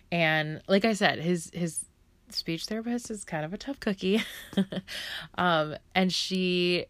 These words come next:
doesn't wanna make things too easy for him. She definitely wants to, like, push him kind of as far as she can without him, like, getting frustrated, which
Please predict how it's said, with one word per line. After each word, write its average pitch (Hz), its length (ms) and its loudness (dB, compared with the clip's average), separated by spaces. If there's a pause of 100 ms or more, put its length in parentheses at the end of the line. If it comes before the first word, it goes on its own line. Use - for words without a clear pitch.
doesn't 190 280 4
wanna 247 180 6
make 208 220 4
things 190 220 2
too 190 200 2
easy 156 280 0
for 135 140 -4
him. 127 220 -4
She - 180 -2
definitely 185 440 2
wants 170 300 0
to, 165 80 -2
like, 151 240 -2
push - 320 -2
him 147 400 0 (800)
kind 214 180 6
of 262 60 2
as 277 120 0
far 196 220 6
as 190 100 2
she 185 140 -2
can 151 640 0 (160)
without 151 320 2
him, 156 120 -4
like, 139 140 -2
getting 143 220 -2
frustrated, 170 540 -2
which 165 160 -2